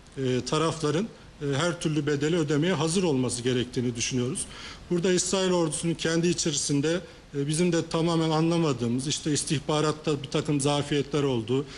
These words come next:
işte gösterilen tepkiyi tam anlamıyla, e, önceden tahmin edemedik şeklinde, e, askeri yönden bir rapor yayınlanmış söz konusu ve raporun bir kısmında da askerlerin övücü nitelikte, e,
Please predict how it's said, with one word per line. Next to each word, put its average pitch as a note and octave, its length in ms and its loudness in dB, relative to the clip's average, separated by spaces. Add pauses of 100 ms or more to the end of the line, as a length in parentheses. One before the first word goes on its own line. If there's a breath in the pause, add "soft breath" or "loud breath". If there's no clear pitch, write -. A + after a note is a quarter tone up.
(240 loud breath)
işte D#3+ 420 0 (140)
gösterilen D#3 520 0
tepkiyi D3+ 440 0
tam D#3 220 0
anlamıyla, D3+ 640 2 (380 loud breath)
e, B2+ 320 2 (560)
önceden D3+ 440 2
tahmin D#3 360 2
edemedik D3 460 0
şeklinde, B2+ 640 -2 (460 loud breath)
e, - 20 -6
askeri E3+ 480 2
yönden D3 500 2 (140)
bir C3+ 200 0
rapor C3+ 420 0
yayınlanmış B2 560 2
söz - 260 -2
konusu C3 340 -2
ve G3+ 140 2 (460 loud breath)
raporun G3 420 2
bir G3+ 100 2
kısmında E3+ 560 2
da F#3 140 2
askerlerin E3+ 640 2
övücü D#3+ 360 2
nitelikte, D3 640 0 (420 loud breath)
e, C3 360 2